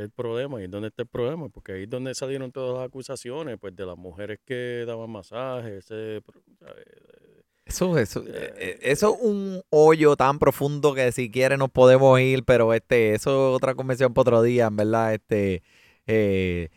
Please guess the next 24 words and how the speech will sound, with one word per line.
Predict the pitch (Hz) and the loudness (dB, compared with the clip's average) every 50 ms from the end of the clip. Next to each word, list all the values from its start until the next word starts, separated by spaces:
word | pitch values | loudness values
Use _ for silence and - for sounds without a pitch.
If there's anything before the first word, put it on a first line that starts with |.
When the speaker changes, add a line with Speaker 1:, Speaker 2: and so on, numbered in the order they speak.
| _ _ - | _ _ 4
Speaker 2:
el | 123 143 151 | 6 6 8
hombre | 156 165 165 180 180 | 8 6 6 6 6
no | 175 165 | 4 2
sabe | - - 160 160 170 | 0 2 4 4 4
dónde | 170 160 156 160 160 | 4 4 2 2 0
buscar | 165 160 - - 165 151 | 0 0 0 0 2 4
el | 151 156 | 4 4
happy | 160 165 - 175 170 156 147 | 2 0 0 0 2 2 2
ending. | 139 151 185 214 233 208 147 98 - _ _ _ _ _ _ - | 2 0 -2 -2 -2 -2 -4 -6 -10 _ _ _ _ _ _ -6
Speaker 1:
Mira, | 127 139 139 139 131 - _ | -2 -2 0 -2 -2 -6 _
el | 143 139 135 143 | -8 -8 -6 -4
hombre | 160 180 185 170 156 151 143 135 127 | -4 -4 -4 -2 -2 -2 -2 0 0
ha | 120 117 | -2 -2
recibido | 131 131 139 151 - - 151 143 147 147 135 | -4 -6 -8 -8 -8 -6 -4 -4 -2 -4 -4
suficientes | - 139 123 120 107 120 110 110 - 131 | -6 -8 -10 -10 -10 -10 -10 -10 -10 -10
masajes | 135 135 131 123 - 135 131 127 127 113 | -8 -8 -10 -8 -6 -6 -4 -4 -4 -4
para | 120 104 98 92 | -6 -8 -8 -8
que | 104 95 | -10 -12
no | 104 101 | -12 -10
se | 117 127 | -10 -8
lesione | 123 123 113 - - 131 123 123 120 110 | -8 -8 -10 -10 -10 -10 -8 -8 -8 -8
de | 104 95 | -8 -10
aquí | 87 - - 113 120 123 123 | -10 -12 -14 -12 -8 -6 -6
a, | 113 98 | -6 -8